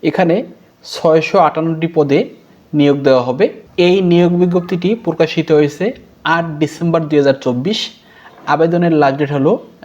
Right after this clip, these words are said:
বিশ এক দুই হাজার পঁচিশ, অর্থাৎ দুই হাজার পঁচিশ সালের জানুয়ারি মাসের বিশ তারিখে আবেদনের শেষ সময়। আর আবেদন শুরু হবে ছাব্বিশ বারো দুই হাজার চব্বিশ, এই ডিসেম্বর মাসের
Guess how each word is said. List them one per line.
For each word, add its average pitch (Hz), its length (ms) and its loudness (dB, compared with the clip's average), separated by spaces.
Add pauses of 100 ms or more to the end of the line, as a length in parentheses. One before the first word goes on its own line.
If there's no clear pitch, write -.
(260)
বিশ 180 300 2 (540)
এক 160 100 -4 (260)
দুই 143 140 2
হাজার 139 200 0 (100)
পঁচিশ, 175 360 -4 (680)
অর্থাৎ 151 400 0
দুই 160 120 0
হাজার 160 240 2
পঁচিশ 170 340 -4
সালের 175 280 2 (360)
জানুয়ারি 156 440 4
মাসের 156 280 -2 (400)
বিশ 147 120 0 (120)
তারিখে 151 280 2 (120)
আবেদনের 139 440 0
শেষ 135 120 -6 (100)
সময়। 110 260 -2 (640)
আর 127 80 2 (120)
আবেদন 147 300 -2 (140)
শুরু 170 260 0
হবে 160 180 0 (220)
ছাব্বিশ 143 480 -2 (180)
বারো 147 240 2
দুই 143 120 0
হাজার 131 180 2 (100)
চব্বিশ, 113 360 0 (500)
এই 147 140 4
ডিসেম্বর 160 420 0
মাসের 165 200 -2